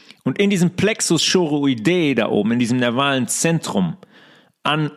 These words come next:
unserem Ventrikel unterm Corpus callosum, gibt es die auch. Und die sind durchzogen von mikrofeinsten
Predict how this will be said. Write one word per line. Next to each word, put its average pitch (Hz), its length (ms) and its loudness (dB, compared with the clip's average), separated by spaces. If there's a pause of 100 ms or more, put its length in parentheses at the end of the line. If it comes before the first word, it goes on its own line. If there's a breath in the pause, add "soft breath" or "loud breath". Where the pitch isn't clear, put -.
unserem 117 460 0
Ventrikel 113 600 0
unterm 120 360 0
Corpus 127 420 -2
callosum, 120 600 0 (2250 loud breath)
gibt 190 260 -2
es - 140 -2
die 143 160 0
auch. - 420 -4 (2000 loud breath)
Und 123 220 0
die 208 120 4
sind 185 320 2
durchzogen 156 560 0
von 135 380 0
mikrofeinsten 165 1200 -2